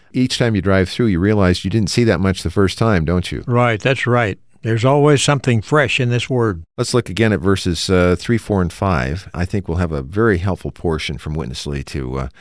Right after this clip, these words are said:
Speaker 1: give us more clarity, more light on this passage. "Seeing that his divine power has granted to us all things which relate to life and godliness,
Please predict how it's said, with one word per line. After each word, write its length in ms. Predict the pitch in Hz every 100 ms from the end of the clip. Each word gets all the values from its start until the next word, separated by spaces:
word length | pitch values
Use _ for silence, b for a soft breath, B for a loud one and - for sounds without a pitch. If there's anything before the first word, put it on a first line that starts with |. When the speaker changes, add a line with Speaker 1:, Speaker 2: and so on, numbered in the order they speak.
| b b
Speaker 1:
give 160 | - 87
us 140 | 80
more 280 | 78 82 104
clarity, 520 | 101 98 85 78 -
more 200 | 76 78
light 240 | 76 80 76
on 140 | 67
this 140 | 64 -
passage. 500 | 76 65 - 73 - b b b
"Seeing 480 | - 156 160 151
that 160 | 117 104
his 260 | 101 120 107
divine 400 | 90 101 107 101
power 480 | - 113 107 107
has 220 | 101 87 85
granted 500 | 87 95 107 107 90
to 220 | 107 87
us 240 | 87 85 -
all 280 | 104 110 123
things 440 | - 123 101 80
which 200 | 87 80 -
relate 480 | 82 78 92 110
to 100 | -
life 380 | 76 71 95 101
and 100 | 82
godliness, 640 | 80 85 87 65 50 -